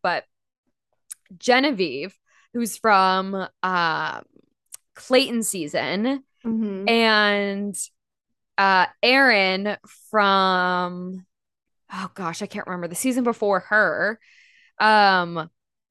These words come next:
Speaker 1: who were notoriously, Genevieve was notoriously, like, an emotional kind of chaotic mess, and Aaron was known to be this, like, majorly douchey fratty boy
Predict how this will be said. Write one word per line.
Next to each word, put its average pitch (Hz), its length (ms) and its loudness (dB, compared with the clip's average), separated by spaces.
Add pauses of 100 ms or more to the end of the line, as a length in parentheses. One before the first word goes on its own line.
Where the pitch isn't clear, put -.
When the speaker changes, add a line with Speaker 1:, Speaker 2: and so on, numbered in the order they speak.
(760)
Speaker 1:
who 240 180 -2
were 226 200 4
notoriously, 269 1000 2
Genevieve 262 360 0
was 247 120 -8
notoriously, 220 760 2
like, 185 300 2
an 202 140 -4
emotional 202 580 -2
kind 190 300 -2
of 190 220 -2
chaotic 180 500 -2
mess, 175 440 -4 (400)
and 220 180 2
Aaron 202 360 4
was 196 220 -2
known 196 300 -2
to 180 80 -10
be 185 60 -8
this, 180 140 -6
like, 180 140 -8
majorly 196 720 -2
douchey 180 360 -8
fratty 160 320 -2
boy 160 500 0